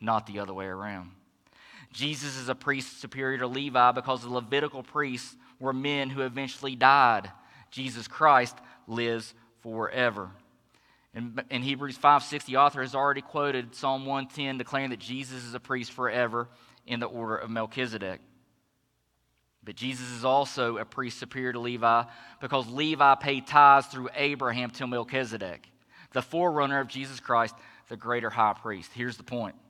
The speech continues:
Don't go back to an inferior priesthood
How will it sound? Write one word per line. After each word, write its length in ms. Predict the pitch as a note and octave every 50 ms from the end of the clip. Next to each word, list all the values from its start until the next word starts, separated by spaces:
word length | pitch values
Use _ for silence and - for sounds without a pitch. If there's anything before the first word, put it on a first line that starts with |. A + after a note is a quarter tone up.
| _ _ _ _ _ _ _ _ _ _ _ _ _ _ _ _ _ _ _ _ _ _ _ _ _ _ _ _ _ _ _ _ _ _ _ _ _ _ _ _ _ _ _ _ _ _ _ _ _ _ _ _ _ _ _ _ _ _ _ _ _ _ -
Don't 500 | - B2+ B2+ C3 C#3 B2+ - - _ -
go 340 | - C3 B2 B2 A#2+ B2 A#2+
back 580 | A2+ G#2 - B2 A#2 A2 G#2 G2 F#2+ F2+ - - - _ _ _ _ _ _ _ _ _ _
to 120 | - B2+ B2
an 100 | A#2+ A#2
inferior 880 | F2+ A#2+ A#2 A2+ G#2+ - - - - C#3+ C#3+ D3 D3+ D3 C#3+ C#3+ C3+
priesthood 880 | C#3 - - - D3+ C#3 C3 B2+ - - - A2+ G2 F#2 E2+ F2 -